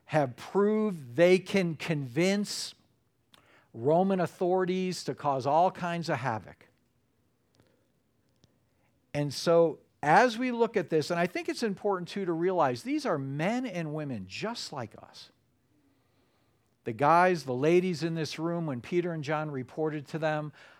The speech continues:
I'm sure they had jobs, they had families, they had young children. They're facing this situation.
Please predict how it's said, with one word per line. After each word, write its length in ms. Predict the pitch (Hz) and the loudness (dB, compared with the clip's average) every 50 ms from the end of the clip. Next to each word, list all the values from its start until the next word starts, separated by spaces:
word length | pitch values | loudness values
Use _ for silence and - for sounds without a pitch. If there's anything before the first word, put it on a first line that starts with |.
| _ _ | _ _
I'm 220 | - 151 165 165 160 | 0 2 2 2 0
sure 360 | - - - 185 170 147 127 | -2 0 2 2 2 2 2
they 140 | 120 139 139 | 2 0 2
had 200 | 143 139 120 110 | 2 0 0 -2
jobs, 760 | 98 120 147 135 143 147 147 156 151 151 - - - - _ _ _ _ _ _ _ _ _ | -2 0 2 2 4 4 2 2 0 -4 -8 -12 -14 -14 _ _ _ _ _ _ _ _ _
they 120 | - 131 | -2 -2
had 160 | 131 117 104 | -2 -2 -4
families, 760 | - - - 165 160 156 156 156 156 156 156 151 151 143 - | -4 -2 0 2 2 2 0 -2 -2 -2 -2 -2 -4 -4 -4
they 100 | - 131 | -4 -4
had 140 | 123 110 107 | -4 -4 -4
young 320 | 117 139 151 151 151 151 | -2 -2 -2 -2 -2 -4
children. 800 | - - - 175 175 165 165 151 156 160 165 160 156 151 151 147 - _ _ _ _ _ _ _ _ _ _ - | -6 -6 -4 -2 -2 0 -2 -2 -4 -4 -4 -4 -4 -6 -8 -10 -12 _ _ _ _ _ _ _ _ _ _ -4
They're 100 | 131 123 | -4 -4
facing 560 | - - - 180 175 185 170 - 196 175 170 | -4 0 4 4 4 4 4 2 -2 -2 0
this 160 | 170 160 139 | 0 0 -2
situation. 960 | - - 170 156 - - 170 147 151 151 151 151 143 - 160 143 143 143 143 | 0 -2 -2 -2 -2 -4 -2 0 2 2 2 0 -2 -2 -2 -2 -2 -4 -8